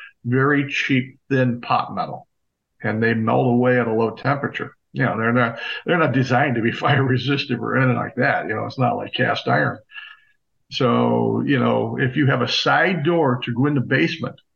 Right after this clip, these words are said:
those steps going down, if you notice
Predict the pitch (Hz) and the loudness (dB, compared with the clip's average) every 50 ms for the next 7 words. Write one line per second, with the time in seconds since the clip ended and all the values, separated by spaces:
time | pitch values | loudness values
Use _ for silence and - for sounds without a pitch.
0 | _ _ _ _ _ _ _ _ _ _ _ _ _ _ - - - 98 98 107 | _ _ _ _ _ _ _ _ _ _ _ _ _ _ -20 -18 -14 -6 -2 0
1 | 123 139 151 156 156 151 135 - - - - 151 147 147 - - 135 131 131 135 | 2 2 2 2 2 2 2 0 -2 0 0 0 0 0 -2 -2 -2 0 2 2
2 | 147 147 139 135 127 123 131 135 127 123 123 135 147 165 185 196 185 165 - - | 2 2 2 0 0 2 2 2 4 4 2 2 0 0 0 0 -2 -4 -8 -14
3 | _ _ _ _ _ _ _ _ - - - - _ - 120 120 - 135 131 139 | _ _ _ _ _ _ _ _ -20 -20 -20 -20 _ -6 -6 -4 0 2 2 4
4 | 143 139 139 135 147 143 135 151 175 202 185 151 131 - - - | 4 4 2 2 2 2 2 4 4 2 2 0 0 -2 -4 -8